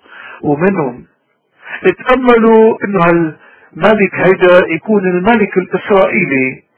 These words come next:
الملك الارضي اللي بده يخلصه من نير الاحتلال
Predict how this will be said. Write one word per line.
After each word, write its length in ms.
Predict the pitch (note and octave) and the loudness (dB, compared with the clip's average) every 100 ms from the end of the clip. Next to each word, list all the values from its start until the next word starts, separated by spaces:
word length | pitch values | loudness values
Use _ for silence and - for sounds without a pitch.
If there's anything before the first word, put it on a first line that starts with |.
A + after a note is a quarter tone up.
| - | -14
الملك 420 | C3+ E3 E3+ - | -6 -2 -4 -2
الارضي 720 | E3 - F3+ D3+ B2 A#2+ A#2 _ _ | -6 -2 -2 -2 -6 -6 -10 _ _
اللي 140 | D#3 C#3+ | -8 -4
بده 280 | D3 C#3 C#3+ | -4 -4 -8
يخلصه 840 | C#3+ D3 D3 - - A#2 A2 - _ - - - | -4 -4 -2 -4 -4 -10 -10 -16 _ -20 -20 -12
من 220 | D3+ D3 | -10 -8
نير 320 | E3+ E3 C3+ B2+ | -6 -2 -2 -4
الاحتلال 1040 | - C#3 - C#3+ C#3 C#3 C#3+ B2 A2 - | -4 -6 -6 -8 -4 0 0 0 -6 -14